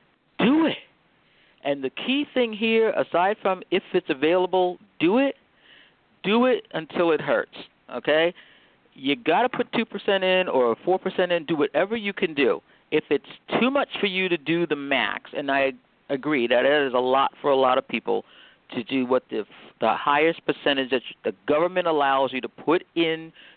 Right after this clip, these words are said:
to a re-, deferred tax vehicle, which means if you're making a hundred thousand dollars and they tell you you can put in, you know, up to, I think it's fifteen, fifteen thousand five this year, um,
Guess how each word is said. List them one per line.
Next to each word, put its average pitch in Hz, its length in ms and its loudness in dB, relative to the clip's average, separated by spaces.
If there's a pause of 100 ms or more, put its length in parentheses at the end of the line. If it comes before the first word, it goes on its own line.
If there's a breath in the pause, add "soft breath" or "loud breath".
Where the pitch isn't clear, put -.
(140)
to 147 220 2
a 120 280 0 (180)
re-, 113 240 -10 (120)
deferred 170 720 0 (140)
tax 156 280 -2 (300)
vehicle, 120 460 0 (260 loud breath)
which 131 200 0
means 131 340 -4
if - 160 -6
you're 127 180 -2
making 165 380 -2
a 147 60 -2
hundred 156 260 -2
thousand 151 280 0
dollars 143 280 2
and 120 100 -6
they 127 80 -2
tell 139 240 0
you 127 260 -6 (340 loud breath)
you 147 140 0
can 151 160 -4
put 143 200 2
in, 135 280 0
you 127 120 -6
know, 120 160 2
up 127 180 0 (120)
to, 120 200 4
I 117 60 0
think 131 220 -8
it's 123 160 -4
fifteen, 135 400 -6 (100)
fifteen 139 360 -6
thousand 123 420 0
five 117 300 2 (640 loud breath)
this 131 200 0
year, 113 340 -2 (680)
um, 120 500 0